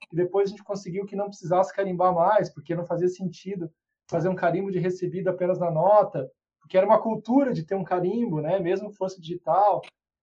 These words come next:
É, como é que foi esse processo de, de envolvimento, engajamento?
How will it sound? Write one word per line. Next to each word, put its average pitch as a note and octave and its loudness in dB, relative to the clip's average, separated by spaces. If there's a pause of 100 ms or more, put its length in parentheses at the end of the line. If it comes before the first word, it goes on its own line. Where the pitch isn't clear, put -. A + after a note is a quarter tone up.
(140)
É, - -2
como B3 0
é D#4+ 6
que - -10
foi C#4 0
esse A#3+ -4
processo G#3+ 0
de, F3 -8
de E3+ -8
envolvimento, F3+ -4
engajamento? E3+ 0